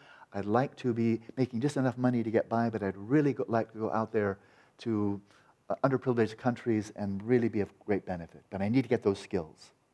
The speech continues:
right? "And maybe I'd like to be an eye doctor. I've heard about the wonderful work eye doctors do with people with, you know, with, with, um, eye problems. That's what I'd love to be able to just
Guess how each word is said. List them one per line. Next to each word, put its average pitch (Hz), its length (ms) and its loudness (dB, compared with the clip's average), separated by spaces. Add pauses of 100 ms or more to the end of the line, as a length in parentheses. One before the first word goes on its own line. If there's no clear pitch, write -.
right? 107 240 -4 (420)
"And 117 100 -2
maybe 156 160 6
I'd 139 80 4
like 151 160 4
to 151 40 -8
be 139 100 4
an 117 100 0
eye 123 180 4
doctor. 98 320 -4
I've 92 120 0
heard 156 140 4
about 117 200 0
the 110 60 -6
wonderful 139 460 0
work 117 260 -2 (220)
eye 117 140 4
doctors 92 440 -6
do - 120 -20 (500)
with 104 140 -14
people 113 320 0
with, 104 180 2 (140)
you 120 60 -4
know, 95 160 -6 (200)
with, 98 120 -18 (240)
with, 98 260 -12
um, 90 360 -10 (800)
eye 101 140 2
problems. 107 520 -2 (560)
That's 123 200 2
what 113 100 -2
I'd 104 100 2
love 95 200 -2
to 95 80 -18
be 90 160 -10
able 98 120 -6
to 117 60 -8
just 127 120 -8